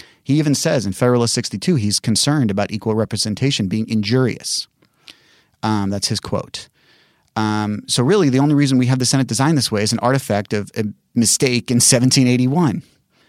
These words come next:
So Madison relented, and he, and he allowed, um, the, the Senate to be the, the rural body.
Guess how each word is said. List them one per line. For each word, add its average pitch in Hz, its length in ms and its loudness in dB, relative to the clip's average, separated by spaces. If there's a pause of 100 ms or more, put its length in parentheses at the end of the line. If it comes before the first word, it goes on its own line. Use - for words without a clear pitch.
(160)
So 110 120 -4
Madison 147 340 2
relented, 104 540 0 (100)
and 101 180 -2
he, 104 300 -4
and 101 160 -6
he 110 80 -2
allowed, 107 580 -2
um, 95 360 -4
the, 101 180 -4 (100)
the 98 160 -6
Senate 107 360 -2
to 104 100 -4
be 101 180 -4
the, 95 240 -4
the 117 120 -4
rural 104 400 0
body. 107 420 -8